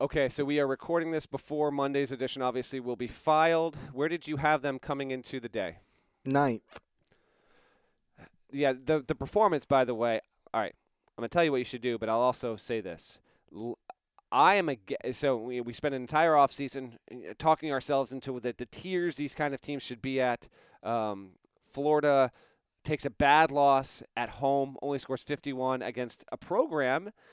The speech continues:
Speaker 1: uh, in Florida State that is in the midst of its best run ever as a program. It's, it's just, it's never had, it's never had a stretch like this. It's made the past three N C double A tournaments and has been a three or four seed in two of those ti-, uh, two of those times. Uh,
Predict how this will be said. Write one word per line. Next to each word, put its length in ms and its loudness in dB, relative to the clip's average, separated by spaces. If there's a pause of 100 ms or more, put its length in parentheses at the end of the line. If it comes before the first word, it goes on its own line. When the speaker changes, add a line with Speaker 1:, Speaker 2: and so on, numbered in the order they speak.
(240)
Speaker 1:
uh, 200 -2
in 100 -4
Florida 320 -2
State 400 -2
that 160 6
is 320 -4
in 140 -4
the 60 -2
midst 220 -4
of 120 -2
its 140 -8
best 340 -2
run 280 -4
ever 220 2
as 140 -2
a 20 -20
program. 460 -10
It's, 180 -12
it's 180 -2
just, 220 -8
it's 180 -6
never 240 0
had, 180 0
it's 100 -14
never 140 -2
had 80 -2
a 40 -10
stretch 240 -2
like 140 0
this. 200 -4
It's 140 -16
made 140 -6
the 40 -10
past 280 -4
three 100 -8
N 60 -8
C 80 -18
double 100 -8
A 60 -8
tournaments 400 -6
and 80 -10
has 80 -10
been 160 -10
a 20 -10
three 180 -8
or 80 -4
four 200 -8
seed 200 -10
in 80 -16
two 140 -10
of 60 -8
those 140 -10
ti-, 120 -16 (100)
uh, 220 -6 (260)
two 120 -8
of 40 -4
those 120 -8
times. 420 -6 (480)
Uh, 300 -6